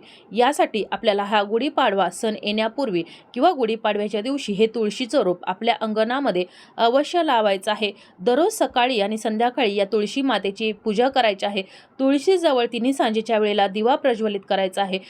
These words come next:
शक्य असेल तर देशी गाईच्या तुपाचा हा दिवा प्रज्वलित करायचा आहे. हा दिवा प्रज्वलित करत असताना यामध्ये आपल्याला रोजच्या रोज चिमूटभर हळद आणि चिमूटभर पिवळी मोहरी टाकायची आहे. त्याचबरोबर तुळशी मातेला अकरा प्रदक्षिणा घालायच्या आहेत.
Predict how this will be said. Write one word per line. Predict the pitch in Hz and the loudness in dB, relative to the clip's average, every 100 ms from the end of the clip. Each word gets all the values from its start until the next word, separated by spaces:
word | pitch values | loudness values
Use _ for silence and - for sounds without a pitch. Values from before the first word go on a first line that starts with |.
| - - | -20 -2
शक्य | 302 302 _ 370 - | 0 0 _ -6 -4
असेल | 277 269 214 - | -2 0 -2 -2
तर | 208 | -2
देशी | 208 220 294 | -2 -2 0
गाईच्या | 240 208 214 214 | 0 0 -2 -6
तुपाचा | 220 226 233 262 | -4 -2 -2 0
हा | 240 | 0
दिवा | 214 208 | 0 0
प्रज्वलित | 202 208 196 196 190 - | 0 -4 -2 -2 -2 -2
करायचा | 196 185 196 | -2 -2 -2
आहे. | 196 180 - - - | -2 -4 -8 -20 -4
हा | 214 | -2
दिवा | 214 226 208 | 0 0 0
प्रज्वलित | 226 214 208 214 202 220 | 0 0 0 -2 0 -2
करत | 208 208 | -2 -4
असताना | 285 302 247 | -4 0 0
यामध्ये | 196 196 214 254 226 - | 0 -2 -2 0 0 0
आपल्याला | 190 196 190 | -2 0 2
रोजच्या | 196 214 214 240 | 0 -2 0 0
रोज | 247 262 - - _ _ | 2 0 -2 -12 _ _
चिमूटभर | 294 302 339 330 320 | 0 2 4 4 2
हळद | 247 226 262 - | 2 2 2 -4
आणि | 226 | -10
चिमूटभर | 220 226 226 247 285 | -6 -4 -2 -2 -2
पिवळी | 247 208 214 | 0 0 2
मोहरी | 233 208 202 | 0 0 0
टाकायची | 214 190 190 185 185 | 0 0 -2 -2 -4
आहे. | 196 190 - - _ | -4 -6 -8 -20 _
त्याचबरोबर | 220 233 240 277 226 214 | 0 0 0 2 2 2
तुळशी | 214 233 220 302 | 0 -4 -2 -2
मातेला | 277 214 208 190 | 0 0 0 0
अकरा | 214 - 220 | -2 -2 -4
प्रदक्षिणा | 220 214 226 262 214 302 | -2 -2 -2 -2 -2 -2
घालायच्या | 277 208 180 196 | 0 0 0 0
आहेत. | 208 | -2